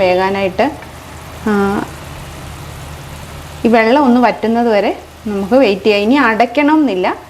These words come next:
തുറന്നു വെച്ച് തന്നെ നമുക്ക് വെള്ളം വറ്റിച്ചെടുക്കാം. നമ്മുടെ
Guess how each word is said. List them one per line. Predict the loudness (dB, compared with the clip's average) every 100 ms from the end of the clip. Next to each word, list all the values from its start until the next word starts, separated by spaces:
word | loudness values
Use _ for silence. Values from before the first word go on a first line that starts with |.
| -20 -20 0 2
തുറന്നു | 4 2 0
വെച്ച് | -2 -4
തന്നെ | -2 2 2
നമുക്ക് | 2 0 -2 -2 -10 -20 -10 0
വെള്ളം | 4 4 4
വറ്റിച്ചെടുക്കാം. | 2 -2 -4 -6 -8 -12 -16 -16 -18 -18 -20 -20 -20 -20 -20 -18 -18 -18 -18 -16 -16 -16 -6 2
നമ്മുടെ | 4